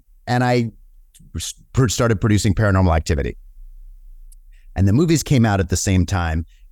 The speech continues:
And I had these very, um, interesting experiences through both movies, which was when I was finished producing The Tooth Fairy for Fox, all the things that I thought it was gonna be, it wasn't.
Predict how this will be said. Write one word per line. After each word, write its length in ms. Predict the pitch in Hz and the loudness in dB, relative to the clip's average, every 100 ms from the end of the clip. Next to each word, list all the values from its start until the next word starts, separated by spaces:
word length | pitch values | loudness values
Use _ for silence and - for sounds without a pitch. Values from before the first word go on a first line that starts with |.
| - | -4
And 140 | 101 | -2
I 100 | 104 | 0
had 260 | 101 107 92 | 2 0 0
these 200 | 98 92 | 0 -2
very, 560 | 98 117 135 139 135 - - | -2 0 2 2 0 -4 -2
um, 500 | 104 98 87 87 82 - - - | 2 2 2 2 -2 -6 -18 -4
interesting 480 | 143 147 135 - 110 | 0 0 0 0 2
experiences 880 | 101 - - 98 92 82 87 78 - _ | 2 0 -2 0 2 0 0 -2 -4 _
through 240 | - 98 | 0 0
both 280 | 80 87 85 | 2 0 0
movies, 480 | 80 80 67 - - | 0 0 -2 -6 -8
which 280 | - 110 - | -2 -2 0
was 560 | 98 101 95 50 - - - - - - _ - - - - | 0 0 0 -2 -6 -10 -14 -20 -20 -20 _ -20 -20 -20 -6
when 260 | 107 160 | -2 0
I 120 | 208 196 | 2 0
was 180 | 156 | 0
finished 420 | - 160 135 - - | 0 -2 -2 -4 -8
producing 720 | 131 117 165 - - 104 - | -4 -2 -2 0 0 0 -2
The 120 | 104 | -2
Tooth 260 | 98 110 98 | -2 0 -2
Fairy 260 | 98 90 90 | 0 0 0
for 180 | 92 | 0
Fox, 540 | 85 90 82 87 - - _ | -2 0 -2 -4 -8 -16 _
all 320 | 123 139 170 | -2 0 0
the 320 | 156 131 117 - - _ | 0 0 0 -4 -16 _
things 260 | 139 135 127 | -2 0 0
that 120 | 117 | 0
I 120 | 110 | -2
thought 240 | 104 120 117 | -2 -2 0
it 80 | 104 | 0
was 140 | 95 | -2
gonna 180 | 101 95 | 0 0
be, 300 | 90 95 90 | 2 2 2
it 140 | 90 | 0
wasn't. 400 | 87 92 90 69 | 2 2 0 -4